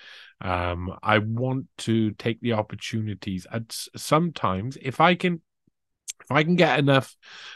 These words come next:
funding so I don't have to be constantly trying to,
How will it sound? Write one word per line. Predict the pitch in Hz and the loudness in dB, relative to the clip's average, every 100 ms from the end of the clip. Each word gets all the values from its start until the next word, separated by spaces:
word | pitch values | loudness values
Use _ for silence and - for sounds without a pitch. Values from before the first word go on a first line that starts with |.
| - | -12
funding | - 139 127 120 110 107 107 - | 4 6 6 4 4 2 -6 -4
so | - 113 | 4 4
I | 113 | 4
don't | 117 | 2
have | 110 110 - | 2 0 -2
to | |
be | 107 101 | -6 -6
constantly | - 120 113 - 110 - 101 | -4 -2 -2 -6 -12 -8 -8
trying | 98 - 107 101 95 | -6 -4 -2 -2 -6
to, | 104 95 95 92 92 | -4 -2 0 -2 -4